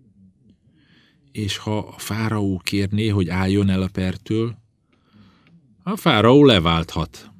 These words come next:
Akkor sem fogok lemondani erről az ügyről. Ha megtenném, A szívem örökre bemocskolódna, még te sem tudnád tisztára mosni. Kem elmondta, hogy egy harmadik merényletet is megkíséreltek ellened.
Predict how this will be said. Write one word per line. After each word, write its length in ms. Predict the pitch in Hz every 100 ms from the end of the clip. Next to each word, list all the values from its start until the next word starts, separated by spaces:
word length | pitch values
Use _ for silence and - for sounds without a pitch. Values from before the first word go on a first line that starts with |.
| _ _ _ -
Akkor 360 | 135 - 95
sem 180 | - 90
fogok 320 | 87 87 87
lemondani 540 | 95 90 87 85 85 87
erről 260 | 85 82
az 140 | 82 80
ügyről. 460 | 82 82 76 69 - _ _ _ _ _ _ -
Ha 140 | 92
megtenném, 720 | 98 160 - 120 98 90 78 - - - _ _
A 80 | -
szívem 380 | 90 143 131 110
örökre 440 | 156 147 98 90 87
bemocskolódna, 1000 | 98 92 87 - 90 85 80 78 76 - -
még 160 | 98
te 120 | 127 156
sem 220 | 117 98
tudnád 380 | 95 85 82 -
tisztára 500 | 87 - 78 76 76
mosni. 460 | 78 - 76 64 - _ _ _ _ _ _ _ 98 _ 101 104 107 113 170 _ _ _ _ _ _ _ _
Kem 260 | - 151 135
elmondta, 560 | 139 104 92 95 101
hogy 160 | 98 98
egy 140 | 95
harmadik 520 | - - 101 87 85
merényletet 640 | 98 95 90 87 85 85 85
is 140 | 80
megkíséreltek 800 | 92 82 87 - 85 85 82 82
ellened. 540 | 85 82 80 78 65